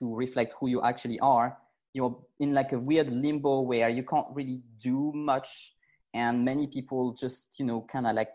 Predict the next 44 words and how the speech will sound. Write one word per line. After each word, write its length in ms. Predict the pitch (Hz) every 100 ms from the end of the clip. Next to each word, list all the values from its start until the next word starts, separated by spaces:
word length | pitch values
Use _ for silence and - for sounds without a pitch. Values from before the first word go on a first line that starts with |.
| _ _
wait 420 | 120 120 120 120 131
around 560 | 120 117 107 110 110
and 160 | 107 110
try 160 | 117
to 140 | 104 117
survive. 580 | - 117 120 107 113 - _ _ _ _
And 140 | 120 127
so 100 | 135
I 40 |
was 260 | 127 151 151
in 80 | 135
that 180 | 117
situation, 840 | - - - 123 117 - 117 107 117 _ _ _ _ _ 123
and 180 | 123
it's 140 | 139 185
not 200 | 185 165
even 300 | 143 143 123
really 240 | 135 131
safe 540 | - - 143 120 - - _ -
to 100 | 135
go 180 | 123 -
out. 300 | 107 113 -
I 40 |
mean, 120 | 117 117
I 80 |
have 220 | 113 117 -
friends 320 | 123 107 110
who 120 | - 113
have 260 | 107 104 - _
been, 320 | 113 110 107
uh, 380 | - 107 98 98 - -
actually 320 | 127 - 123 -
physically 500 | - 123 127 127 120
assaulted. 520 | 107 - 107 - 104 - _ _ _ _ -
So 120 | 127
you're 160 | 123
in 60 | 147
a 60 | 160
situation 520 | 143 135 131 131 135
where 220 | 120 117
you 180 | 113 120
can't 240 | 147 156
go 160 | 147 131
out 280 | 123 120